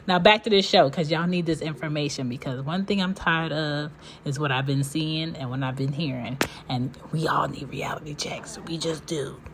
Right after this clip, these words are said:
For a fact, could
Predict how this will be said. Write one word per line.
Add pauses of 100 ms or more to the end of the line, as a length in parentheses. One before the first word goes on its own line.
(840)
For
a
fact, (320)
could